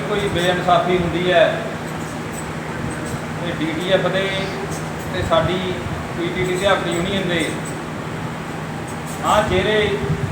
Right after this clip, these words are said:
ਦੇਖਣ ਨੂੰ ਜ਼ਰੂਰ ਮਿਲਦੇ ਆ। ਹਰ ਧੱਕੇਸ਼ਾਹੀ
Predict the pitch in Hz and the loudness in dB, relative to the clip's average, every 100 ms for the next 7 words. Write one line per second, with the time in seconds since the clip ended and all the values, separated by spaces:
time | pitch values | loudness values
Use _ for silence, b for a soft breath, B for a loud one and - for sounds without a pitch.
0 | - - - - 170 190 196 202 180 180 | -2 -2 2 2 2 2 2 2 2 2
1 | - 180 156 - 127 - - - - - | 2 4 2 4 2 2 2 0 0 -2
2 | - - - - - - - - - - | 0 0 0 -2 -4 -4 -6 -6 -6 -6
3 | - 156 - - - - 165 - 214 - | -4 -4 -4 -4 -4 0 0 4 2 2
4 | 190 185 196 185 | 0 4 4 2